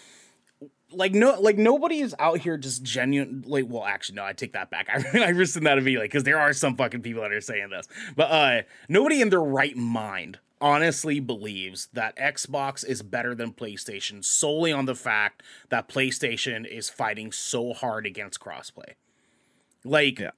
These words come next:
Speaker 1: that's not the reason Xbox is doing better than PlayStation right now. Xbox is doing better than PlayStation because they have Game Pass.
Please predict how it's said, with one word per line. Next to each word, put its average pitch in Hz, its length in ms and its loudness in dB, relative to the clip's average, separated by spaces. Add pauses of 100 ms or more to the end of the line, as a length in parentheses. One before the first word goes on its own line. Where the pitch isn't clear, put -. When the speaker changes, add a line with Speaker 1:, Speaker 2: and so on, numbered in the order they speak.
(400)
Speaker 1:
that's 220 360 2
not 220 360 4
the 190 100 6
reason 160 380 0
Xbox 127 540 -2
is 120 80 -8
doing 117 260 -4
better 107 220 -6
than 98 160 -14
PlayStation - 540 -12
right 92 180 -12
now. 80 220 -12 (240)
Xbox 208 400 4
is 175 80 -2
doing 156 200 6
better 139 220 6
than 117 140 -6
PlayStation 147 580 2
because 127 260 -2
they 123 120 -4
have 98 220 -10
Game 127 280 -4
Pass. - 400 -12